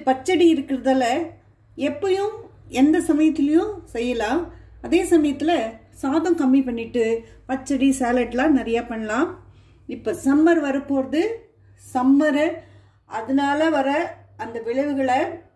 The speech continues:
பாதிக்காம நம்ம காப்பாத்துறதுக்கு வருமுன் காப்போம். இப்போ பிடிச்ச daily நம்ம வாழைத்தண்டு பச்சடி வே-, அல்லது எந்த பச்சடி உங்களுக்கு இஷ்டமோ அதை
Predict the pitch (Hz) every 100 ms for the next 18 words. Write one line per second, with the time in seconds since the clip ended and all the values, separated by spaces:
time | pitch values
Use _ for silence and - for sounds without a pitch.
0 | _ - - - - 240 262 302 302 277
1 | 294 294 262 254 247 247 269 262 - -
2 | - 277 392 392 - 214 240 277 285 330
3 | 330 262 262 262 285 349 - - _ _
4 | _ - 285 339 349 330 330 349 320 247
5 | 247 269 320 294 262 240 254 403 392 -
6 | - - 226 247 247 226 220 233 226 254
7 | 220 233 233 226 - - - - - _
8 | _ _ _ - - 330 - 311 339 415
9 | 427 - 269 311 403 370 - 359 349 311
10 | 285 269 269 269 302 269 370 302